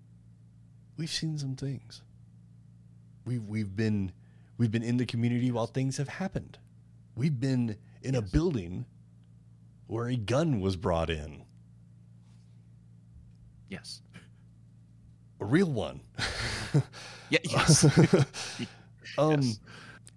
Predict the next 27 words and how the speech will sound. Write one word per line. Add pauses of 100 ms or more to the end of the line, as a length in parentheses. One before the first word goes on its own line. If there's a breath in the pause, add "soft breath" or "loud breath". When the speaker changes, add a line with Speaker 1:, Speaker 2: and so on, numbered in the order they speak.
(100)
Speaker 1:
at
none
of
those
places (540)
in
none
of
those
years, (320)
at
least
reported, (880)
has
anybody
stank-legged
some
shit
out
of
their
pants
and
just
kept
walking. (1500)
Now,